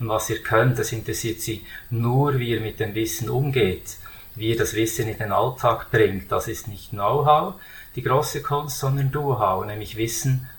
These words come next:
umsetzen. Und das ist definitiv nicht das Gleiche. Und wenn man Wissen, äh, mit der großen Leidenschaft, das ist so dieses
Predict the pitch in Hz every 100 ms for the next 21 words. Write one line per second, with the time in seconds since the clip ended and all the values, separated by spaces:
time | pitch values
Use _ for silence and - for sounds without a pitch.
0 | - - 113 - 95 - - 98 95 113
1 | - 113 - - - - - - - -
2 | 117 123 113 - 107 - - - 87 87
3 | - - - - - - - - - -
4 | - - - 120 113 120 120 123 - -
5 | - - 117 151 - - 151 135 127 123
6 | 123 120 117 - - 113 135 165 143 113
7 | 113 - 151 131 110 107 - 107 117 -
8 | 110 113 113 107 -